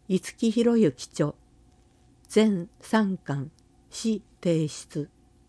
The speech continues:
世界の構造そのものが極端に病む今、社会には様々な不安が満ちています。しかし、不安は希望であり、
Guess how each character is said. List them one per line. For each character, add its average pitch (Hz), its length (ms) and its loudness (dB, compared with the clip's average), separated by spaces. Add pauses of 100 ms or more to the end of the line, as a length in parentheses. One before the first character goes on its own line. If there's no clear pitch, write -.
(1080)
世 262 200 6
界 202 280 2
の 185 100 0
構 220 240 4
造 214 240 4
そ 214 160 0
の 220 140 4
も 220 100 2
の 220 160 2
が 160 180 -4 (220)
極 - 340 -4
端 233 180 2
に 160 220 2
病 175 260 0
む - 20 0
今、 143 400 -2 (800)
社 220 200 0
会 185 260 2
に 165 140 2
は 160 200 0 (140)
様 214 380 0
々 202 240 2
な 160 140 0
不 208 200 2
安 220 200 2
が 202 100 2
満 214 240 2
ち - 40 -14
て 151 100 2
い 160 160 0
ま 135 160 -2
す。 - 260 -16 (1000)
し - 160 -12
か 202 120 2
し、 - 220 -10 (600)
不 220 220 4
安 220 220 4
は 202 220 2 (120)
希 208 140 2
望 233 260 6
で 220 140 4
あ 208 140 4
り、 147 180 -2